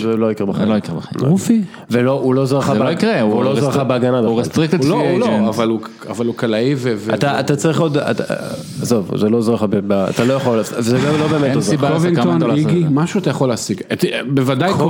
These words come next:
Speaker 1: קובינגטון
Speaker 3: אתה יכול
Speaker 1: עם
Speaker 3: להשיג על
Speaker 1: שכר,
Speaker 3: קוזמה.
Speaker 1: קובינגטון עם שכר פי עשר יותר
Speaker 2: כן,
Speaker 1: גדול
Speaker 2: יש לך
Speaker 1: משל,
Speaker 2: בעיה
Speaker 1: אה,
Speaker 2: ב-,
Speaker 3: קובינגטון
Speaker 2: בשכר.
Speaker 3: עם שנים עשר מיליון לעונה, זה לא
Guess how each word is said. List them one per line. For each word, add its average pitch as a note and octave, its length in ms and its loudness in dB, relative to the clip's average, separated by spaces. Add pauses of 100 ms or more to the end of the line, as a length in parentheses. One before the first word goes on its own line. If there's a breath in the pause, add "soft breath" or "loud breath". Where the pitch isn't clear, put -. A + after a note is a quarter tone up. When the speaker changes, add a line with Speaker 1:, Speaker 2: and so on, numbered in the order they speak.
(340)
Speaker 1:
קובינגטון F#3 100 2
Speaker 3:
אתה F#3 80 2
יכול F#3 200 0
Speaker 1:
עם F#3 80 0
Speaker 3:
להשיג F3+ 200 2
על C3+ 80 2
Speaker 1:
שכר, C3+ 100 0
Speaker 3:
קוזמה. A2 240 0
Speaker 1:
קובינגטון E3+ 400 2
עם D#3+ 100 0
שכר E3 320 0
פי F3 160 0
עשר F3 180 0
יותר D#3 140 2
Speaker 2:
כן, - 100 2
Speaker 1:
גדול - 120 2
Speaker 2:
יש E3 100 2
לך E3+ 80 2
Speaker 1:
משל, F3 120 0
Speaker 2:
בעיה D#3 260 2 (120)
Speaker 1:
אה, D#3 100 2
Speaker 2:
ב-, D3+ 40 2
Speaker 3:
קובינגטון G#3 300 2
Speaker 2:
בשכר. G#3+ 140 2
Speaker 3:
עם F#3 80 0
שנים F#3+ 200 2
עשר F3+ 220 0
מיליון D3+ 300 2
לעונה, B2 300 2
זה C3 140 0
לא D3+ 100 2